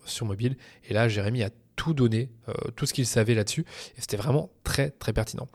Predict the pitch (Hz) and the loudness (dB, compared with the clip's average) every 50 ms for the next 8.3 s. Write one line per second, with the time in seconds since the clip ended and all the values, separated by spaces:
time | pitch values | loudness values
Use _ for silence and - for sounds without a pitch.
0 | - - - - - - _ - 110 104 104 - 175 165 - - 123 110 104 - | -8 -8 -8 -8 -16 -16 _ -2 -2 0 6 6 6 6 6 4 4 4 4 6
1 | - 147 135 123 139 147 139 123 - 110 107 101 101 98 - 139 143 139 - 127 | 6 6 8 8 8 6 6 2 0 0 2 2 2 2 4 4 4 4 2 0
2 | 117 - - 151 151 151 147 127 107 107 104 113 104 - 156 - - 113 107 107 | -2 0 0 0 0 0 -4 -6 -4 -4 -4 -4 0 0 0 2 2 2 4 6
3 | 135 160 131 107 - - - - _ - - 104 101 98 101 - 113 147 180 185 | 6 6 6 4 -2 -4 -12 -20 _ -8 -4 -2 -2 -2 -4 -4 4 6 6 6
4 | 165 175 156 147 147 139 - - 151 156 151 - _ _ _ - 113 107 104 - | 8 4 4 4 2 0 2 0 0 0 0 -2 _ _ _ -2 0 0 0 2
5 | 117 123 143 135 127 - - 107 104 - 117 113 127 139 - 123 110 101 - - | 4 6 6 4 4 2 0 0 2 2 2 4 4 2 2 -2 -4 -4 -4 0
6 | - 156 165 160 143 - - 117 - 135 147 165 165 - - - - - _ _ | 2 4 4 4 2 0 -2 0 2 2 2 2 0 -4 -10 -20 -20 -20 _ _
7 | - 123 120 117 135 160 151 143 131 143 156 151 120 107 104 104 117 120 - - | -2 0 2 6 6 8 8 8 6 4 2 2 0 0 2 2 2 2 2 0
8 | 117 104 - 151 160 | -2 2 2 2 2